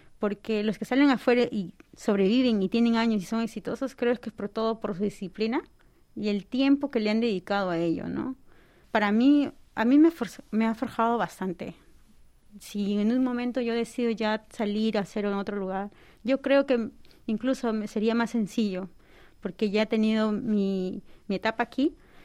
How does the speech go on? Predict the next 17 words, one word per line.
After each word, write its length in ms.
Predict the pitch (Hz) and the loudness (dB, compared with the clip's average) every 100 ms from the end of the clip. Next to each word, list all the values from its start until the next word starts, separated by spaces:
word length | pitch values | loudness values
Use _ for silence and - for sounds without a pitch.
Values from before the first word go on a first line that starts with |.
| - - | -20 -12
y 80 | 208 | -10
cuando 240 | - 208 214 | -4 -2 0
cada 140 | 233 | 0
vez 120 | 240 | -2
que 140 | - 233 | 0 2
voy 180 | 226 | 2
a 100 | 247 | 2
Perú, 380 | 240 202 240 285 - - - - - - | 2 2 2 0 -8 -20 -20 -20 -10 0
tengo 240 | 247 240 | 2 4
todo 140 | 240 | 4
agendado. 520 | 247 226 196 214 190 - - - - - | 4 2 2 2 0 -6 -14 -20 -20 -8
Entonces 400 | 214 214 233 240 | -2 2 2 2
todo 220 | - 254 254 | 2 4 6
el 100 | 254 | 4
mundo 240 | 254 262 | 2 2
me 140 | 254 | 0
pregunta, 640 | 214 208 226 240 226 240 | 0 0 0 0 0 0